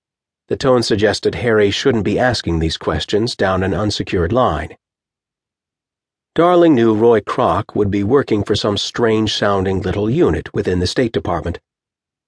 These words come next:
one that was a shape and name shifter,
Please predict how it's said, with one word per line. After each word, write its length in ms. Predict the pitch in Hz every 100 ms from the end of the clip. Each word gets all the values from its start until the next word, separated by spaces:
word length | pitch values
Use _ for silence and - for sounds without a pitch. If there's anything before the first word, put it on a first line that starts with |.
| _ _
one 240 | 147 190
that 140 | 165 120
was 180 | 135
a 60 | 131
shape 400 | - - 113 87
and 180 | 117 104
name 280 | 131 147 107
shifter, 500 | - 90 - 69